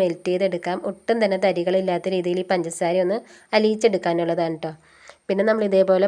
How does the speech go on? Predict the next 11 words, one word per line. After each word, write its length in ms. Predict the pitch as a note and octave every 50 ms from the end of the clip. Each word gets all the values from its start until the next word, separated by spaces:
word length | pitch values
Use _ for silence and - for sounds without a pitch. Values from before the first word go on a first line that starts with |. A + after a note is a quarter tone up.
| G3+
പഞ്ചസാര 400 | G#3+ G3+ F#3 F3+ F3 - F#3 F3 F3 F3 F#3
ലായനി 180 | F3 F3+ G3 G3 G#3
തയ്യാറാക്കി 420 | G#3 F#3 F3 E3+ E3+ E3+ E3+ - F3+
എടുക്കാൻ 300 | F3+ E3+ - F3 E3+ E3+ F#3+ A3+ A3 -
പാത്രം 380 | G#3+ G3 F#3 F#3 F#3 - G3 G#3+ G3+
എടുക്കുമ്പോഴത്തേക്കും, 640 | F#3 F3+ - F3+ F3 E3+ E3 F3 E3+ E3+ - A3+ C4 B3+ - - - - - _ _ G3+
ആ, 20 | F#3 F#3+ F#3+ G3 F#3+ F#3+
നമുക്ക് 180 | G3 G#3 A3+ A#3 A#3
കളർ 240 | B3+ A#3+ G#3+ A3 A3+ A#3+ A#3+
മനസ്സിലാവുന്ന 520 | A3+ G#3 G3+ G3+ - G#3+ G3+ G3+ G3+ F#3+ F#3+ G3
രീതിയിലുള്ള 320 | F#3+ F3+ F3 F3 F3+ F3+